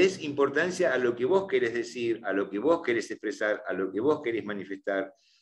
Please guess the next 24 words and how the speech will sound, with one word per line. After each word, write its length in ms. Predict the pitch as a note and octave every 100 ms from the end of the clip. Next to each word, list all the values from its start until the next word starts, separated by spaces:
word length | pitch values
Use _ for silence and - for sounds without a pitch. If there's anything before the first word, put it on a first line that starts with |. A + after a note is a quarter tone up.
| -
a 60 | F#2+
lo 160 | G2+
que 100 | G2
vos 180 | A2 D#3
querés 220 | D3 A#2+ G#2+
contar. 400 | G2+ G2+ G2 F#2+
Pero 160 | A#2+
pasa, 220 | B2 F#3 E3+
me 100 | C3
parece, 300 | C3 D3 D3
por 200 | - A#2+
una 260 | D3 C#3 A#2
cuestión 240 | A2+ B2+
de 60 | B2+
seguridad 520 | A2 G2+ G#2 A2+ A2+
tuya 440 | C#3 G2 D#2+ D2+ _ _ _ _ _ _ _ _ _ _ _ _ _ _ _ _ _ _ _ _ _ _ _ _ _ _ _ _ _
frente 280 | A#2 B2 A#2
a 40 |
los 120 | A2+
demás. 400 | G2+ G2+ F2+ D#2 - _ _ _ _ _ -
Capaz 240 | B2 D3
que 100 | D#3
te 120 | C#3+
comparás, 600 | A#2 A#2 A2+ D#3 C3 -